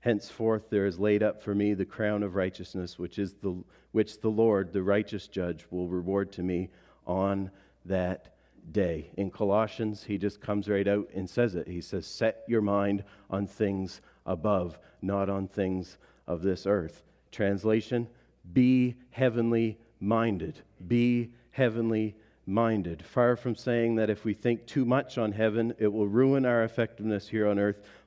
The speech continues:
Paul says, "You must be heavenly minded to be any earthly good." You must be earthly minded. Think on it. Let it constantly be in your thoughts. Let it be the lens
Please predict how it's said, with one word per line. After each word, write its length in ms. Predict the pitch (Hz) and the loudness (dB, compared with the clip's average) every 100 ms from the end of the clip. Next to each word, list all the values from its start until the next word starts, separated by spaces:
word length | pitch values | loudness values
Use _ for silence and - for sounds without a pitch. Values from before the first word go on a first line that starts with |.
| - | -2
Paul 260 | 123 123 | 2 2
says, 360 | 120 131 120 - - - | 2 2 2 -2 -20 -16
"You 160 | - 123 | 2 4
must 420 | 120 143 170 - | 6 6 4 -2
be 120 | 127 | 0
heavenly 440 | 107 120 110 113 110 | 2 2 2 2 4
minded 460 | 110 113 110 110 - | 4 2 0 -4 -4
to 100 | 113 | 0
be 220 | 123 131 | 2 4
any 420 | 151 170 127 87 - - _ | 6 8 6 2 -10 -20 _
earthly 600 | 120 120 - 123 104 95 - _ - | 0 0 0 -2 0 -2 -10 _ -12
good." 380 | 98 117 92 78 - _ | 0 2 2 -4 -18 _
You 200 | 120 127 | 2 4
must 460 | 123 165 - - - _ _ | 4 2 0 -18 -20 _ _
be 180 | 127 123 | 2 6
earthly 400 | 117 117 - 110 | 4 2 -2 0
minded. 400 | 104 101 92 87 - _ | 2 0 -2 -4 -10 _
Think 360 | - 170 180 139 | 2 4 4 2
on 180 | 107 | 0
it. 160 | 92 - - _ | 0 -6 -14 _
Let 160 | 120 131 | 4 4
it 100 | - | 0
constantly 800 | - 151 151 156 139 135 127 - _ | 2 2 2 4 6 6 2 -4 _
be 420 | 110 147 147 131 - - | 4 6 8 4 -2 2
in 160 | 127 | 4
your 120 | 127 | 4
thoughts. 540 | 120 151 151 113 - - | 4 6 6 4 -2 2
Let 160 | 120 | 4
it 100 | 123 | 4
be 120 | 113 131 | 2 2
the 120 | 127 | 4
lens 540 | 120 143 143 139 - | 6 6 6 4 -2